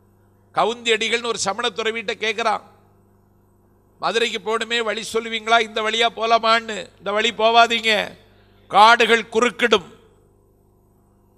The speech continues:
கடும் சுரம் இருக்கும், வனவிலங்குகள் வழிமறிக்கும்,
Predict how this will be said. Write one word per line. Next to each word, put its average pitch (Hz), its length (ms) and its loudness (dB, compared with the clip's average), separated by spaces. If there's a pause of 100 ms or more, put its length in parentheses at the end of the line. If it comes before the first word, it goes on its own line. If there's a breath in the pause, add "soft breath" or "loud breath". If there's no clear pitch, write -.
(760)
கடும் 277 340 2
சுரம் 339 420 6
இருக்கும், 311 520 0 (1400)
வனவிலங்குகள் 370 720 6
வழிமறிக்கும், 349 640 6